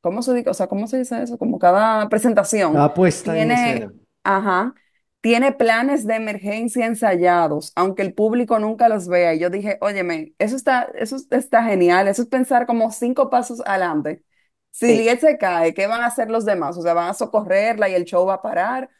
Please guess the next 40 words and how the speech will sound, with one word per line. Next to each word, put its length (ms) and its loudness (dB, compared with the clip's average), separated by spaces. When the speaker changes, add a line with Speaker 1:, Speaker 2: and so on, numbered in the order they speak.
Speaker 1:
¿O 140 -4
va 60 2
a 20 0
haber 160 0
una 160 -6
forma 440 0
de 80 -2
sacar 280 -4
a 100 0
Liet 360 -4
sin 160 -6
que 100 0
la 120 -4
gente 200 -8
se 140 -6
dé 120 -4
cuenta? 400 0
O 40 4
sea, 300 2
me 180 -6
pareció 320 0
muy 180 -6
interesante. 760 -4
Y 140 0
pensando 760 2
en 180 -2
algo 320 0
clave, 520 0
¿qué 160 6
pasa 640 0
cuando 380 4
este 280 2
espectáculo 1000 2
no 240 -4
se 180 -2
queda 400 4
en 160 0
un 120 0
solo 320 2
lugar? 480 0